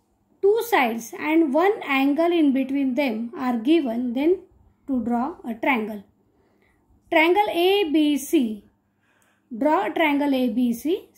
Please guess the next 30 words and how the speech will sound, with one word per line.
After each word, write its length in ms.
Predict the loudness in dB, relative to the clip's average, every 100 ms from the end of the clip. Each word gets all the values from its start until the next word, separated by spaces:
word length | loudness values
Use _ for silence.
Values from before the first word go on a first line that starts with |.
| -2
such 320 | -2 -2 -6
that 300 | -6 -6 -2
A 160 | 0 4
B 200 | 4 4
is 100 | 0
equal 320 | -2 -2 -2
to 120 | -2 -4
five 240 | -4 -2 -2
centimeter, 600 | -4 -4 -6 -8 -6 -8 -8 _ _ _ -12 -2
B 20 | 4
C 420 | 4 4 2 4
is 80 | 2
equal 340 | 0 0 0
to 140 | -2 -4 -2
four 160 | -4 -2
centimeter, 580 | -4 -4 -6 -8 -6 -6 -6 -14 _ -4 0
angle 220 | 2 4 2
B 40 | 4
is 340 | 6 4 0 -4
equal 280 | -4 -6 -2
to 120 | -2 -2 0
one 200 | 0 0
hundred 360 | -2 -4 -4
degree. 320 | -4 -4 -6 -10 -14 _ _ _ _ _ _ _ -2
मग 100 | 0
आता 180 | 2 2
विद्यार्थ्यांनो, 640 | 2 2 0 2 4 2
पहिल्यांदा 520 | 0 -4 -2 -2 -4
कोणत्याही 520 | -6 -4 -4 -2 0 0
कन्स्ट्रक्शनमध्ये 1080 | 0 -4 -4 -6 -4 -2 0 2 0 -4